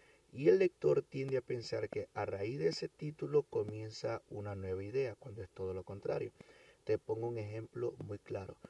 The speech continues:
Juan capítulo siete, versículo cincuenta y tres. Dice literalmente, "Cada uno se fue a su casa". Y acto seguido, en el capítulo ocho,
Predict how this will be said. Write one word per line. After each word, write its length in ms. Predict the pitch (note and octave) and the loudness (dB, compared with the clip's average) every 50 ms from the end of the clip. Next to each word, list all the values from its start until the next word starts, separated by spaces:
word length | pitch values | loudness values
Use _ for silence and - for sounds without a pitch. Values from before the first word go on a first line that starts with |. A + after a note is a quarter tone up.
| - - - - _ | -20 -20 -20 -20 _
Juan 460 | _ - - C3 D3+ E3 E3 E3 D#3+ | _ -8 0 2 2 2 2 0 -4
capítulo 640 | D#3 - A#2 G#2 - - C3 - - - - A#2 A2 | -4 -4 -6 -6 -4 -6 -8 -8 -6 -4 -4 -4 -4
siete, 480 | - - - B2 B2 A#2 - - G#2+ | -6 -8 -4 -4 -4 -4 -2 -4 -4
versículo 720 | G#2+ A2 G#2 G#2 - - - A#2+ A#2 - - A#2 A#2 A#2 A2 | -2 -2 -4 -6 -6 -8 -10 -12 -12 -10 -8 -6 -6 -6 -6
cincuenta 560 | - - - - - - G#2+ G#2 G2+ - - | -6 -10 -14 -16 -6 -4 -2 -2 -2 -4 -8
y 80 | G2+ - | -10 -10
tres. 380 | - - - - - - - - _ - - - - _ _ | -10 -10 -10 -10 -12 -14 -18 -20 _ -20 -20 -20 -20 _ _
Dice 420 | - G#2 G#2+ A#2 A2+ G#2+ - A2 G2+ | -12 -8 -6 -4 -4 -2 0 0 0
literalmente, 800 | G2+ G#2 - - G2 G2+ G2 G2 G2+ G#2 G#2 G2+ - G#2 G2+ - - _ _ | 0 -2 -6 -4 -2 -2 0 0 -2 -4 -6 -6 -6 -8 -8 -8 -10 _ _
"Cada 380 | - A2+ A#2 B2 C3 C#3 C3 B2+ | -2 0 2 4 4 4 4 4
uno 380 | B2 B2 A#2+ A#2+ A#2+ A#2+ A#2+ - | 4 2 0 -2 -2 -4 -6 -6
se 240 | - - - G2 F#2 | -8 -6 -6 -6 -6
fue 440 | - - - G#2 G#2+ G#2 G#2+ G2+ - - | -6 -2 0 2 2 2 2 0 -2 -4
a 140 | - F#2+ | -6 -6
su 260 | F#2+ - - - - - | -6 -6 -10 -14 -16 -6
casa". 460 | - A2+ A2 G#2+ G2+ - - - - - - - - - - - - - - - _ _ _ _ _ | -2 -2 0 0 -2 -4 -8 -12 -14 -16 -20 -20 -20 -20 -20 -20 -20 -20 -20 -20 _ _ _ _ _
Y 200 | - B2 B2 C3 | -8 0 4 6
acto 320 | D#3+ F#3 F#3+ - - C#3 - | 6 6 6 2 -2 -4 -2
seguido, 540 | - - C3 A2+ G#2+ G#2 G2 G2 G2 - - | -2 -4 -4 -4 -4 -6 -4 -4 -4 -2 -2
en 140 | - G#2 G2+ | -2 -2 -2
el 100 | G2+ G2+ | -4 -4
capítulo 640 | - G#2 G#2 - - C#3+ D#3 - E3+ E3 E3+ E3 D3+ | -4 -4 -4 -4 -4 -8 -8 -6 -2 2 4 4 6
ocho, 360 | B2 A2 G#2 - - - - | 6 4 0 -2 -6 -10 -10